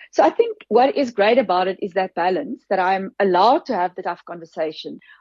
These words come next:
but there's another person with sometimes more logic on the other side of that conversation. And it helps to balance out my, my impatience or my disappointment sometimes. And, you know, uh, through the years, actually, that is, has actually stood me in, in, in great stead,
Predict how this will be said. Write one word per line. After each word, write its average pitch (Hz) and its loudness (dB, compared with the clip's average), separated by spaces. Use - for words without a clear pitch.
but 208 0
there's 208 4
another 190 0
person 190 -4
with 196 2
sometimes 202 -2
more 202 6
logic 185 2
on 170 -6
the 175 -2
other 170 -4
side 170 -4
of 170 -10
that 160 -12
conversation. 165 -8
And 208 0
it 208 0
helps 208 0
to 247 4
balance 202 2
out 190 2
my, 180 -2
my 190 0
impatience 185 -4
or 175 -2
my 180 4
disappointment 175 -6
sometimes. 233 -6
And, 226 2
you 240 4
know, 233 6
uh, - 0
through 285 0
the 262 2
years, 208 4
actually, 202 -6
that 180 0
is, 185 -8
has - -10
actually 190 -8
stood - -10
me 170 -12
in, 170 -12
in, 175 -10
in 185 -6
great - 2
stead, - -2